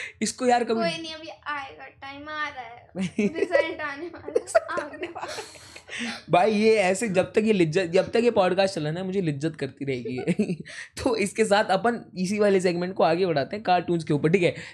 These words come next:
Speaker 1: तेरा फेवरेट कार्टून कौन सा है?
Speaker 2: डोरेमोन।
Speaker 1: डोरेमोन। और उसमें क्या पसंद है?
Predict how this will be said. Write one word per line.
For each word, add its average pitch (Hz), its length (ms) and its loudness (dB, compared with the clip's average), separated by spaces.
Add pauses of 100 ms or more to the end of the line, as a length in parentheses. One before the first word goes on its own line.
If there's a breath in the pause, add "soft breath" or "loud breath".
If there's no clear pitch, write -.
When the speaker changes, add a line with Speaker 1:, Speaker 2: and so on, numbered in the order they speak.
Speaker 1:
तेरा 220 120 4
फेवरेट 214 300 2
कार्टून 175 300 2
कौन 139 180 -2
सा 127 60 -6
है? 120 120 -12 (400)
Speaker 2:
डोरेमोन। - 800 -14 (540)
Speaker 1:
डोरेमोन। 143 400 0 (380)
और 151 180 0
उसमें 165 280 -6
क्या 170 100 2
पसंद 165 260 -2
है? - 220 -16